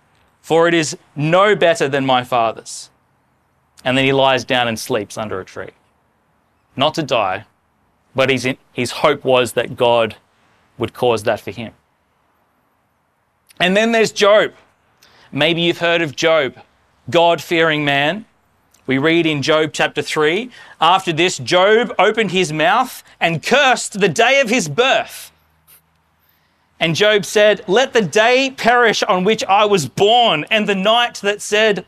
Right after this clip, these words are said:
'A man is conceived.' Why is life given to him who is in misery, and life bitter in soul,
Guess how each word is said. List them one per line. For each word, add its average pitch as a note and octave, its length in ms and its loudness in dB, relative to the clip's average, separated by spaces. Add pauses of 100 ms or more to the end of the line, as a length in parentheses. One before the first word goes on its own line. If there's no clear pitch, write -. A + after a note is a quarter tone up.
'A E3 80 2
man C4 320 -2
is C#4 120 -2
conceived.' C4+ 840 -4 (720)
Why A#3+ 300 2
is A3 280 2
life F#3 480 2
given F#3+ 300 0
to D#3+ 100 -6
him G#3 440 -2
who E3 200 0
is E3 160 0
in C#3+ 340 -4
misery, D#3+ 800 -2 (360)
and C#3+ 180 0
life F3+ 480 2
bitter F3 300 0
in C3+ 220 -4
soul, A#2+ 480 -6